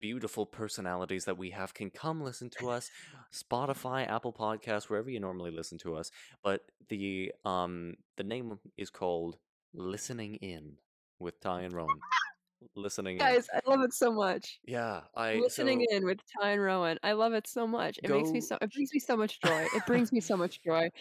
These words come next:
Speaker 2: I was surprised with this, um, when we hopped on this call to record today. Um, and I'm just so happy, guys.
Speaker 1: I
Speaker 2: We're
Speaker 1: n-
Speaker 2: gonna, it's gonna be great.
Speaker 1: And by the time that this episode is up, the first episode of Listening In will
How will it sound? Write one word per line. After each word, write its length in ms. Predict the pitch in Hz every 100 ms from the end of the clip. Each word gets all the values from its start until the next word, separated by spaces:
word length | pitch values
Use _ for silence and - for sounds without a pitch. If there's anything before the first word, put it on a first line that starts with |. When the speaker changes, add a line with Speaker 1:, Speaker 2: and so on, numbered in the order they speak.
| - - -
Speaker 2:
I 220 | 247 294
was 120 | 277
surprised 520 | - - 220 202 -
with 100 | 202
this, 400 | 185 180 - - -
um, 420 | 208 190 185 190 - -
when 160 | - 214
we 80 | 202
hopped 260 | 202 196
on 180 | 220 254
this 160 | 233 -
call 240 | 190 170
to 60 | 175
record 360 | 180 - 240
today. 340 | - 175 160 190 - - - _ _ -
Um, 640 | 214 196 170 165 165 185 180 _ _ _ -
and 140 | 285
I'm 160 | 302 240
just 180 | 214
so 160 | - 160
happy, 300 | 175 170 170
guys. 480 | 180 180 175 180 - _ -
Speaker 1:
I 240 | 120 113 160
Speaker 2:
We're 140 | 269
Speaker 1:
n- 60 | 277 254
Speaker 2:
gonna, 280 | 202 190 - _ _ - - _ _ _ _ -
it's 160 | 247 -
gonna 160 | 233
be 120 | 190
great. 340 | 208 160 165 - -
Speaker 1:
And 160 | 107 107 113
by 160 | 107 107
the 100 | 107
time 260 | - 107 101
that 140 | 98
this 200 | 110 107
episode 360 | 107 101 101 95
is 120 | 95
up, 200 | 92 - -
the 120 | 101
first 320 | - 110 110
episode 360 | 107 101 - 95
of 100 | 87
Listening 320 | 98 104 92
In 100 | 87
will 180 | 87